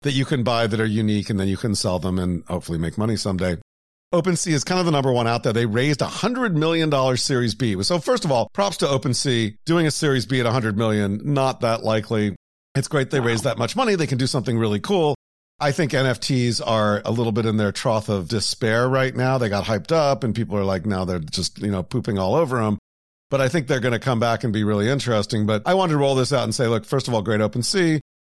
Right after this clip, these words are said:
Speaker 1: I'm a believer in N F Ts long term. Wanna know what you thought, Cassie?
Speaker 2: Yeah, I'm in that trough of disbelief because that's just the way that my millennial brain works right now.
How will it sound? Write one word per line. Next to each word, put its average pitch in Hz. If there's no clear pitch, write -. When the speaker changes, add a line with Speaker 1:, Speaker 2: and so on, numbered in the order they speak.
Speaker 1:
I'm 139
a 143
believer 127
in 117
N 113
F 110
Ts 113
long 117
term. 117
Wanna 180
know 220
what 214
you 254
thought, 92
Cassie? 101
Speaker 2:
Yeah, 233
I'm 247
in 247
that 233
trough 214
of 185
disbelief 190
because 170
that's -
just 190
the 165
way 160
that -
my 165
millennial 160
brain 160
works 165
right 170
now. 180